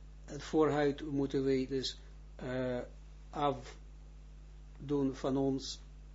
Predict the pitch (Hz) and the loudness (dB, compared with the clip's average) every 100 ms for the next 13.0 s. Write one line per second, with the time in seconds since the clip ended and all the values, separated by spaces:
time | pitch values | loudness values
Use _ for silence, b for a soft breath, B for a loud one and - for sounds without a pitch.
0 | 151 214 196 135 139 131 - - 165 196 | 0 2 2 2 4 4 0 0 4 6
1 | 180 170 175 160 - - - - - - | 4 4 4 2 0 -12 -16 -16 -16 -16
2 | - - - - - 127 151 143 120 - | -16 -16 -16 -14 -4 8 10 10 4 -8
3 | - - - 120 143 127 120 - - - | -14 -16 -8 2 4 4 -2 -10 -14 -16
4 | B B B B B B 113 - 151 285 | B B B B B B -4 2 6 6
5 | 240 247 262 - - 220 208 202 208 - | 6 6 4 2 4 4 4 2 0 -2
6 | 190 135 135 135 135 156 226 - - 131 | -4 -2 0 2 0 0 -2 0 4 4
7 | 131 143 165 135 127 143 170 180 254 262 | 6 2 2 0 0 -2 -4 -4 2 2
8 | 254 - - - 123 104 190 269 269 240 | 0 -4 -14 -8 -6 -4 0 0 0 -2
9 | 220 - 214 190 175 175 160 156 151 143 | -2 -2 2 2 4 2 2 2 -2 -2
10 | 135 - 135 131 - 101 131 240 240 196 | -4 -4 -6 -6 -10 -8 -2 -2 0 0
11 | - 117 143 226 214 B B B B B | 0 -2 0 2 0 B B B B B
12 | B B B B B - 160 156 147 | B B B B B 0 4 6 6